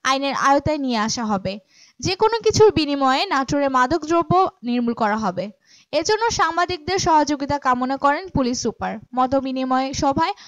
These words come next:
অতিরিক্ত পুলিশ সুপার আকরামুল ইসলাম, সদর সার্কেল আবুল হাসনাত,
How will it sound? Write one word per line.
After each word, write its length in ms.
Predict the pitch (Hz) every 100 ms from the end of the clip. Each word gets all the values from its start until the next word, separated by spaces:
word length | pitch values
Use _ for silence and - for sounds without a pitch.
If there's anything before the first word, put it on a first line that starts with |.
| -
অতিরিক্ত 520 | - 339 403 415 403 427
পুলিশ 400 | - 330 359 -
সুপার 280 | 330 359 339
আকরামুল 520 | 254 339 339 359 294
ইসলাম, 420 | 254 - 254 370
সদর 360 | - 302 269 285
সার্কেল 420 | 330 285 285 302
আবুল 360 | - 269 277
হাসনাত, 500 | 349 269 254 262 262